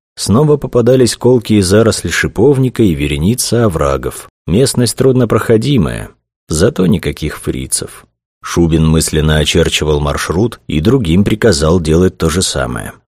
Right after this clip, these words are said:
Упомянутые генералом деревни прятались между перелесками. Из-за холмиков робко выглядывали крыши. Населённые пункты были связаны между собой просёлочной дорогой,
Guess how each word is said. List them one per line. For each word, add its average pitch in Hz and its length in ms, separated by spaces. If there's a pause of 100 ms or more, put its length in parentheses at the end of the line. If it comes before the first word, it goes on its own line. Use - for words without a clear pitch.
(420)
Упомянутые 123 720
генералом 123 580
деревни 120 420
прятались 110 560
между 104 300
перелесками. 90 800 (400)
Из-за 73 360
холмиков 101 680
робко 92 320
выглядывали 76 580
крыши. 76 560 (640)
Населённые 101 800
пункты 113 500
были 95 240
связаны 101 680
между 101 320
собой 101 380
просёлочной 98 800
дорогой, 113 540